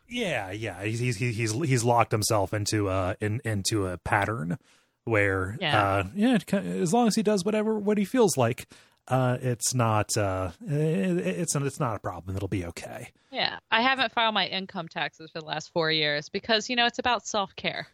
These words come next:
Speaker 1: <laughs> Yeah.
Speaker 2: <laughs> I'm not in a place where I can file income taxes emotionally.
Speaker 1: <laughs> Uh, ki-, ki-,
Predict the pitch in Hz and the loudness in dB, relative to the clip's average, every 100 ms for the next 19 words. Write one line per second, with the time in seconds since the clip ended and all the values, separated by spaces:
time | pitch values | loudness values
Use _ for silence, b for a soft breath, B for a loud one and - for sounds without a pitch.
0 | - 156 - 208 - - - 196 - - | -4 0 2 2 0 0 -2 -4 -8 -12
1 | - 175 _ _ _ _ 185 247 B B | -14 -16 _ _ _ _ -10 -8 B B
2 | B - 123 107 98 95 285 - _ _ | B -8 -4 -2 0 2 2 0 _ _
3 | _ - - 311 285 311 302 269 - 269 | _ -6 -4 0 2 2 2 -2 0 0
4 | 254 - 226 - 202 233 220 196 170 190 | 0 0 -2 -2 -2 0 0 -2 -6 -8
5 | 170 185 160 - 165 165 165 156 - 135 | -6 -4 -4 -4 -6 -2 -2 -2 -8 -10
6 | - 165 - - 175 - 311 - 285 - | -8 -8 -10 -2 -2 6 4 6 -2 0
7 | - 233 - 214 - - _ _ _ _ | -2 -2 -6 -8 -10 -18 _ _ _ _
8 | _ B B B B B - 202 196 - | _ B B B B B 0 4 4 4
9 | 160 139 151 - - | 0 0 -2 -2 -2